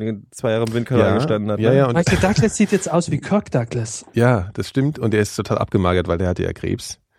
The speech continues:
Speaker 1: Ja,
Speaker 3: Ja.
Speaker 1: okay.
Speaker 2: Und dem ging's nicht so gut. Äh, und dann, jetzt sieht er irgendwie so voll fertig aus. Ich mochte den aber eigentlich früher immer ganz gern.
Speaker 3: Ich auch. Ich mochte
Speaker 2: Das
Speaker 3: aber
Speaker 2: sind
Speaker 3: auch
Speaker 2: so
Speaker 3: Kirk Douglas.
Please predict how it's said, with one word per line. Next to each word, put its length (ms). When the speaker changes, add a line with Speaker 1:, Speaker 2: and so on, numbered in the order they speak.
Speaker 1:
Ja, 140
Speaker 3:
Ja. 100
Speaker 1:
okay. 240
Speaker 2:
Und 180
dem 120
ging's 200
nicht 120
so 80
gut. 260
Äh, 220
und 300
dann, 360
jetzt 140
sieht 100
er 60
irgendwie 180
so 120
voll 180
fertig 320
aus. 180
Ich 160
mochte 240
den 140
aber 180
eigentlich 180
früher 240
immer 140
ganz 180
gern. 300
Speaker 3:
Ich 160
auch. 140
Ich 120
mochte 180
Speaker 2:
Das 100
Speaker 3:
aber 80
Speaker 2:
sind 100
Speaker 3:
auch 60
Speaker 2:
so 60
Speaker 3:
Kirk 180
Douglas. 480